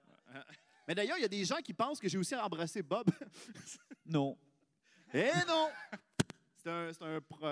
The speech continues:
Speaker 2: c'est un,
Speaker 3: Non.
Speaker 2: euh,
Speaker 3: Ma virginité québécoise est maintenue.
Speaker 2: Non.
Speaker 3: D'ailleurs, mesdames, hein, si, non, je
Speaker 2: Non, parce que dans le fond, dans le fond, il y a une vidéo où ça termine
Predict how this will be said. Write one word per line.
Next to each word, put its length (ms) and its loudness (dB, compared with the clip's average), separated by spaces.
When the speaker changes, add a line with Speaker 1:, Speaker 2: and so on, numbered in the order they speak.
Speaker 2:
c'est 80 -8
un, 240 -2
Speaker 3:
Non. 180 4
Speaker 2:
euh, 140 -6
Speaker 3:
Ma 120 0
virginité 640 0
québécoise 600 0
est 60 -2
maintenue. 380 -2
Speaker 2:
Non. 320 0
Speaker 3:
D'ailleurs, 240 2
mesdames, 440 -2
hein, 120 -2
si, 260 -4
non, 80 -2
je 80 -8
Speaker 2:
Non, 220 -2
parce 140 0
que 60 2
dans 120 4
le 80 -2
fond, 160 2
dans 120 4
le 60 -2
fond, 100 2
il 80 2
y 20 6
a 60 2
une 120 0
vidéo 600 0
où 240 -2
ça 200 -2
termine 720 -2